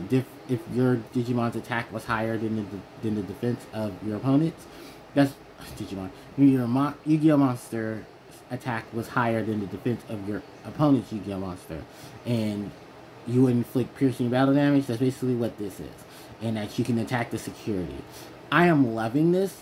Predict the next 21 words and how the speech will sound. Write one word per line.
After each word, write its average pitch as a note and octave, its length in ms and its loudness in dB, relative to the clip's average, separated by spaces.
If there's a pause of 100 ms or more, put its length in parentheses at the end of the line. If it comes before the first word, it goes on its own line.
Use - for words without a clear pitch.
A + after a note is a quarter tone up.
because C3 420 -2
this A2+ 200 -10
is A#2 100 -8
just A2+ 140 -8
another A2+ 280 0
Takuya A2 380 -2
that G2+ 140 -2
does G2+ 200 -2
this G2+ 160 -8
as F#2 140 -6
well. G2 320 -2
There's F3+ 160 4
so G3+ 100 4
many D3 180 6
of G#2+ 60 -2
these G#2+ 120 -4
Takuyas F#2 460 -6
that F2 180 -8
do F2 100 -8
it, D#2 220 -12
so F2 280 -6